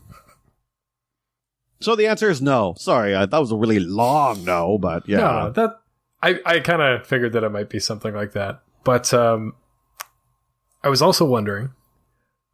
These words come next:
Speaker 2: what would you say to someone who is interested in escape rooms, but for whatever reason hasn't taken the plunge yet?
Speaker 1: Oh! So they're interested in doing an escape room. So there's a bunch of reasons why they wouldn't be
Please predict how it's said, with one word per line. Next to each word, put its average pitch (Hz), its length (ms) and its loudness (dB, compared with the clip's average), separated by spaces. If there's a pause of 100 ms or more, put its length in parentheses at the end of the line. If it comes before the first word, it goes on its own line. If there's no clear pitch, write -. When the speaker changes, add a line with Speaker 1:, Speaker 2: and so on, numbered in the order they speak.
(140)
Speaker 2:
what 156 320 0
would 196 180 2
you 180 120 0
say 117 480 0
to - 180 -4
someone 113 380 -2
who 113 120 -4
is 104 240 -4
interested 165 680 0
in 120 120 -6
escape 131 400 0
rooms, 104 540 -4 (260)
but 110 240 0
for 117 120 -2
whatever 156 340 2
reason 131 300 2
hasn't 117 320 0
taken 113 200 -2
the 104 80 -2
plunge 95 300 -6
yet? 98 140 -8 (1700)
Speaker 1:
Oh! 214 460 4 (1040)
So 202 140 2
they're 185 160 4
interested 208 400 2
in 175 100 0
doing 131 260 2
an 107 60 2
escape 104 380 0
room. 87 220 -6
So 131 120 -2
there's 151 120 4
a 170 80 6
bunch 196 420 0
of 165 80 0
reasons 113 280 0
why 104 120 4
they 92 120 2
wouldn't 98 360 -2
be 85 220 -4